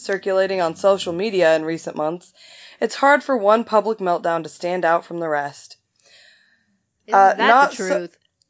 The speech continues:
Speaker 1: <laughs> But that's not so for Tim Gaskin, a former L G B T Q talk show host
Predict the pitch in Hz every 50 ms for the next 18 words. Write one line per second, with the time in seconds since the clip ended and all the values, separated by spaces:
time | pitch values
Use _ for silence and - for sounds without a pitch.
0 | - 262 254 233 226 240 277 240 226 - _ 185 196 190 - - 202 202 196 -
1 | 185 208 214 202 202 - - 233 226 220 214 214 202 - - 208 196 185 185 _
2 | _ - - 240 226 214 208 190 196 202 214 233 254 247 - - 190 185 196 214
3 | 220 226 - - 180 180 180 175 - - 226 226 233 226 214 202 196 180 - -
4 | 190 214 233 220 202 226 233 214 185 214 220 220 - - 220 202 _ - - 220
5 | 208 - - 202 233 247 - - 196 180 175 175 165 156 175 190 - _